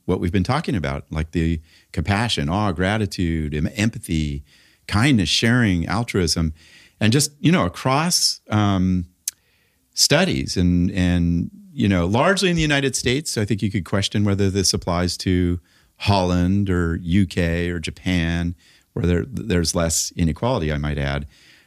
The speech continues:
Um, you know, as you rise in wealth and privilege, you share less, you feel less compassion to images of suffering. You know, you see an image.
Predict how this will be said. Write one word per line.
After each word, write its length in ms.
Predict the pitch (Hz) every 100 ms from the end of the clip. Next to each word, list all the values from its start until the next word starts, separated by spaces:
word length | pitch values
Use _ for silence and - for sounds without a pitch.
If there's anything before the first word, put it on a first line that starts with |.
| _
Um, 440 | 101 92 87 85 82 _ _
you 100 | 135
know, 240 | 127 90 101
as 300 | 98 98 110
you 120 | 120
rise 540 | 110 87 85 95 87 -
in 260 | - 95
wealth 300 | 82 78 85
and 100 | 95 90
privilege, 680 | 127 143 - 80 80 - - _ _ _ _
you 120 | -
share 380 | 80 - 107 107
less, 480 | 107 104 101 104 -
you 60 | -
feel 180 | 110
less 200 | 87 82
compassion 640 | - 80 98 87 92 95 90
to 140 | 80
images 460 | - 87 80 80 78
of 80 |
suffering. 640 | 71 - 104 - 151 180 202 - _ _ _ _ _ _ _ -
You 120 | 107
know, 200 | 87 -
you 180 | 101 92
see 220 | - 104 98
an 80 |
image. 560 | 101 113 117 113 - -